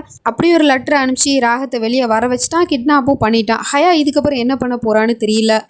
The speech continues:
இந்த பக்கம் இவங்க மூணு பேரும் தர்காக்கு போயிட்டு திரும்ப வீட்டுக்கு வந்துட்டு இருக்காங்க. அப்ப திடீர்னு அந்த இடத்துல ஏதோ ஒரு வழியில ஒரு ஊர் பேரோட அந்த போர்டு தெரியுது.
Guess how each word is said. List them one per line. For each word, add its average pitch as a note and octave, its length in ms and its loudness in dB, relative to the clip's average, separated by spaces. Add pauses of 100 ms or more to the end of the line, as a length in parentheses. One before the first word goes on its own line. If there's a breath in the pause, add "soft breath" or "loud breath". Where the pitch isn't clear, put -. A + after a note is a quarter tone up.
(180)
இந்த A#3 200 0
பக்கம் E4+ 220 -2
இவங்க E4 220 2
மூணு D#4 220 2
பேரும் D4+ 260 2
தர்காக்கு C4+ 320 0
போயிட்டு B3+ 380 0
திரும்ப D#4 300 2
வீட்டுக்கு C#4 400 0
வந்துட்டு A#3 260 0
இருக்காங்க. G#3+ 380 2
அப்ப A3+ 300 -4
திடீர்னு D#4 320 4
அந்த D4 220 2
இடத்துல C#4 220 2 (100)
ஏதோ C4 100 4
ஒரு D4 120 4
வழியில B3+ 320 2
ஒரு A#3+ 160 4 (120)
ஊர் D#4 140 4
பேரோட B3+ 380 0
அந்த G#3+ 160 0
போர்டு C4 360 4
தெரியுது. G#3+ 300 0